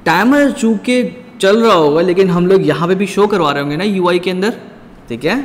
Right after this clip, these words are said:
Game के अंदर हम लोग शो करवा रहे होंगे कि हमारा इतना time रह गया है, वो किसका part होगा, वो यूआई manager का part होगा क्योंकि वो text update कर रहा है। Last class के अंदर हम लोगों ने text update करवाया था ना, पूरा फ्लो समझाया था आपको, तो इस video के अंदर हम लोग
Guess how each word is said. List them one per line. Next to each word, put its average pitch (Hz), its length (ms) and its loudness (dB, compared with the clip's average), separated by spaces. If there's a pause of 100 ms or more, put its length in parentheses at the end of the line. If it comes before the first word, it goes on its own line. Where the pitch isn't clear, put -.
(460)
Game 160 240 -2
के 180 140 -4
अंदर 147 220 -4
हम 147 180 -4
लोग 147 280 -4
शो 160 240 -4
करवा 139 340 -2
रहे 147 100 -2
होंगे 139 140 -6
कि 165 80 -6
हमारा 135 420 -6
इतना 151 240 -10
time 139 280 -6
रह 131 240 -6
गया 117 240 -8
है, 73 80 -18 (880)
वो 165 180 4
किसका 185 300 0
part 180 240 2
होगा, 185 220 0 (280)
वो 170 100 0
यूआई 127 340 0
manager 120 340 -4
का 120 100 -4
part 120 240 -4
होगा 131 140 -4
क्योंकि 147 240 -4
वो 143 180 -2 (120)
text 135 300 -6
update 117 360 -6
कर 104 160 -8
रहा 85 100 -10
है। 76 80 -14 (420)
Last 165 200 0
class 156 200 -2
के 165 80 -4
अंदर 156 120 -4
हम 151 80 -2
लोगों 143 160 -4
ने 143 60 -6
text 135 260 -6
update 143 240 -4
करवाया 131 260 -2
था 139 60 -6
ना, 151 80 -6
पूरा 151 260 -4
फ्लो 143 240 -4
समझाया 139 320 -4
था 127 140 -4
आपको, 127 240 -6
तो 135 120 -10
इस 185 180 -4
video 175 200 2
के 175 80 -6
अंदर 170 160 -4
हम 165 140 -2
लोग 175 140 -2